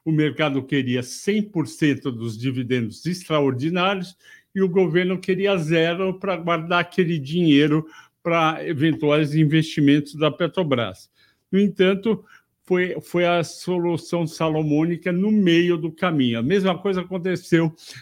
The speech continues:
com aquela decisão da terça-feira,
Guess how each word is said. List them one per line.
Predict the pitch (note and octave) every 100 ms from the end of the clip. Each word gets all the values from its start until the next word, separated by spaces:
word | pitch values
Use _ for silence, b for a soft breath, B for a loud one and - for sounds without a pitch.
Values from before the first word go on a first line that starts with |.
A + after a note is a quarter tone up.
| _
com | D#3+
aquela | C#3+ D#3+ D#3
decisão | D3 D3+ - D#3 B2 C#3 B2
da | B2+
terça-feira, | B2 - G#3 A3 - D#3 C3+ - D3 D#3+ F#3 F#3